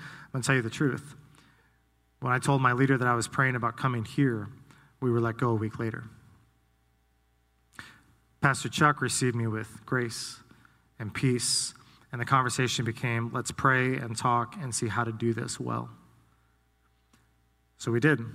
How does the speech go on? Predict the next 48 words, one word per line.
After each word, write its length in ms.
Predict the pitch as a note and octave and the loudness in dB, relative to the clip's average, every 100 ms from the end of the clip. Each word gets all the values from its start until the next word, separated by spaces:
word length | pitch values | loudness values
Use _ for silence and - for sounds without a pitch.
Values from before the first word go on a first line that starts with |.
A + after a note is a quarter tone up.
| - - - - | -16 -20 -20 -10
For 120 | B2+ | -2
months, 560 | B2+ C#3+ C#3+ - - - - - - | 4 4 4 -2 -6 -12 -20 -14 -2
we'd 160 | A#2+ | 0
meet 180 | B2 C3+ | 2 2
weekly 380 | C3 C3 C3 C#3 | 4 2 2 2
and 100 | C3 | 2
we'd 160 | A#2 - | 0 -2
pray 280 | B2+ B2+ | 0 2
and 140 | C#3 A#2+ | 0 0
we 100 | A#2 | -2
would 140 | A#2 | -4
talk 340 | - A#2+ C3+ - | -2 0 0 -2
and 80 | |
we'd 100 | A#2 | -6
seek 240 | - C#3+ - | -2 -2 -2
the 80 | A#2 | -2
Lord, 280 | A#2 C3 | 0 2
even 280 | B2+ A#2+ A#2 - - - | 2 0 -4 -8 -18 -2
asking, 380 | C3+ C3+ - C3 | 2 2 2 -2
"Are 100 | B2+ | 0
there 180 | B2+ - | 0 2
other 240 | D3 D3+ | 6 6
things 460 | C#3+ D3 C#3 C3+ - | 6 4 4 2 -2
here 580 | - E3 C#3+ B2 A2+ - - - | 2 6 6 4 0 -4 -16 -8
that 140 | A#2+ | -4
the 80 | C3 | 0
Lord 260 | B2 C3+ C3 | 4 4 4
might 200 | B2+ G#2 | 0 2
have 240 | C#3 C#3 | 2 2
for 220 | - A2 | -2 -8
me?" 200 | A2+ C#3 - - - _ _ _ _ _ | -8 -10 -12 -20 -20 _ _ _ _ _
I 140 | C3+ E3+ | 4 6
knew 520 | E3 D#3+ E3+ F3+ F#3 | 8 10 12 12 8
it 160 | F#3+ D#3+ | 4 2
was 220 | D#3 C#3+ | 4 4
Arkansas, 640 | C#3 C#3 C#3 - C#3+ C3 C#3 | 6 4 2 2 4 6 4
but 120 | C3+ | 2
I 80 | B2+ | 0
kept 360 | - D3+ - | 2 0 0
thinking, 360 | - C#3+ C#3+ C#3+ | 2 2 2 2
"I'll 160 | B2+ C3 | 4 4
be 140 | C#3 | 4
diligent 540 | B2+ C#3+ C#3+ C#3 B2 | 6 4 4 2 -2
and 80 | A#2+ | -2
pursue 360 | B2+ A#2 C#3+ C3 | -4 0 2 2
every 380 | C#3 C3 D3 C#3+ | 2 0 2 2
possible 640 | - C#3 C3 - C3+ - | 0 -2 0 0 -4 -4
avenue," 560 | C3 C3+ B2 A#2 A#2 | 0 0 0 -4 -4